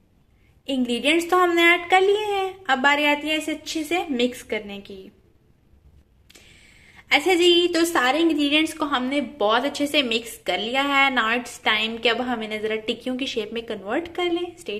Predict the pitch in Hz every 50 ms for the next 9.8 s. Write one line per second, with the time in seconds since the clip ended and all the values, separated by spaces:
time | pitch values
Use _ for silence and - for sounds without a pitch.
0 | - 277 294 311 302 294 311 311 - - _ _ _ _ _ _ _ _ _ _
1 | _ _ _ _ _ _ _ _ - - - - - - - _ _ _ - -
2 | 262 269 285 285 294 320 320 294 302 302 277 285 269 262 269 - - - - -
3 | - - _ _ - 247 240 233 247 254 262 - - 254 240 - - 247 262 262
4 | 269 247 220 196 190 - 208 208 247 269 320 349 - - - _ _ _ _ _
5 | _ _ _ _ - - - 233 240 240 233 262 254 262 254 - 269 269 269 247
6 | 220 214 220 220 - - - 262 269 262 - - 226 302 - - - 277 302 320
7 | 339 359 370 370 370 - - - _ _ _ _ _ _ _ _ _ _ _ _
8 | _ _ _ - - _ _ _ - 226 226 220 220 226 226 233 226 262 277 262
9 | 226 226 208 196 196 185 185 - 175 175 170 170 170 - -